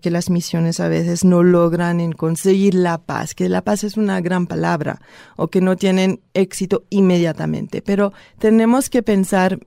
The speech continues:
realmente al nivel micro de lo que se logra cada día con todos los que trabajan en las Naciones Unidas. Cuando hablo de todos los que trabajan, es decir, el mundo.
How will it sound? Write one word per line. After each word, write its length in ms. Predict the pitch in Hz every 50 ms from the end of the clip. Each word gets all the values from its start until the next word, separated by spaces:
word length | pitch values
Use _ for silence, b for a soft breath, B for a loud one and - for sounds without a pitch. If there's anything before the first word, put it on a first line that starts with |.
| _ _ -
realmente 840 | 170 185 180 175 175 175 175 180 175 - 196 196 196 190 - - - _
al 160 | 185 185 185
nivel 460 | 185 180 175 170 175 175 180 170 - - _
micro 720 | - - 190 196 202 208 214 208 - - - 139 127 - _ _ _ _
de 120 | - 180 185
lo 180 | 185 190 196
que 160 | - 247 247 233
se 280 | - - 208 196 185
logra 580 | 185 185 185 185 185 185 185 175 175 170 - - _ _
cada 340 | - 208 208 202 196 196 185
día 380 | 175 170 165 170 190 180 - - _ _
con 300 | - 185 185 196 196 - - _ _
todos 340 | - 294 277 254 233 214 -
los 120 | 202 180
que 120 | - 190 180
trabajan 540 | - 185 170 165 165 - - 170 170 165 175
en 100 | 175 175
las 220 | 180 175 - 185
Naciones 420 | 180 170 - 175 170 170 165 -
Unidas. 320 | 175 - - - - - - - _ _
Cuando 320 | - 240 233 233 247 269
hablo 240 | 277 269 262 262 269
de 160 | 294 294 269
todos 240 | 226 - 226 220 214
los 240 | 226 233 233 226 -
que 220 | - 220 202 - - _ _ _
trabajan, 640 | - 208 196 185 185 190 196 - - 226 226 226 214 -
es 180 | - 202 190 -
decir, 320 | 196 202 - 220 240 226
el 120 | 196 180
mundo. 520 | 175 185 220 254 247 202 160 - - -